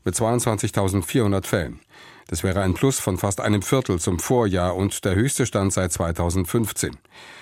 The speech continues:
Zur Begründung hieß es, mit einiger Verzögerung schlügen die Krisen der vergangenen Jahre durch. So gerieten immer mehr Unternehmen in Schieflage, die geschwächt seien von den Corona-Jahren,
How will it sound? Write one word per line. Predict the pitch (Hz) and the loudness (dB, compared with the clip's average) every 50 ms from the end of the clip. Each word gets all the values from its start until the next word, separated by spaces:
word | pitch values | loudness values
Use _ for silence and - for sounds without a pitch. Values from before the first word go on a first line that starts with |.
| - - - | -20 -10 -4
Zur | - - 117 | -2 0 2
Begründung | 123 117 117 120 139 156 165 151 | 2 4 4 4 6 6 4 4
hieß | 135 135 139 135 - 160 | 4 4 4 4 2 2
es, | 147 131 - | 2 2 2
mit | 120 110 - | 0 0 0
einiger | 110 113 123 131 123 120 - | 0 2 2 2 2 2 2
Verzögerung | - 110 98 - 110 110 113 135 127 131 143 151 143 | 2 0 2 2 2 2 2 2 2 2 2 2 0
schlügen | - - 117 117 120 123 104 | 2 2 2 2 4 2 2
die | 101 85 | 0 0
Krisen | - - 120 120 139 143 131 | -2 0 0 2 2 2 2
der | 117 110 98 | 2 2 0
vergangenen | - 104 90 92 98 104 110 110 107 101 98 | 0 0 0 2 2 2 4 4 4 2 2
Jahre | 92 98 101 117 117 110 98 82 | 2 2 2 2 2 2 0 0
durch. | 92 92 92 90 - - - - - - - - - - - | 2 2 2 0 -2 -6 -12 -18 -20 -20 -20 -20 -20 -20 -10
So | - 95 98 98 90 | -4 0 0 2 2
gerieten | 95 92 107 107 - 110 92 | 2 2 2 2 2 0 2
immer | 98 98 98 92 | 4 4 4 4
mehr | 98 104 120 | 4 2 2
Unternehmen | 117 104 - 101 95 98 101 107 104 95 | 2 2 2 2 2 2 2 2 2 2
in | 92 90 - | 0 0 0
Schieflage, | - - 151 143 - 98 87 90 92 92 107 113 123 - - - - - - - | 0 -2 -2 -2 0 0 0 2 2 2 2 2 0 -2 -4 -10 -18 -18 -10 -6
die | 95 | -4
geschwächt | 87 90 - - 123 123 - - | -2 0 2 2 0 0 -2 -2
seien | - 101 85 87 85 85 | -2 0 0 0 0 -2
von | 80 - 98 90 87 | -2 -2 -2 -2 0
den | 90 87 82 82 - | 0 -2 -2 -2 -2
Corona-Jahren, | - 104 95 98 113 127 120 98 90 92 95 92 92 98 101 113 120 123 113 | 0 0 2 4 4 4 4 2 2 2 4 4 4 4 4 4 2 2 0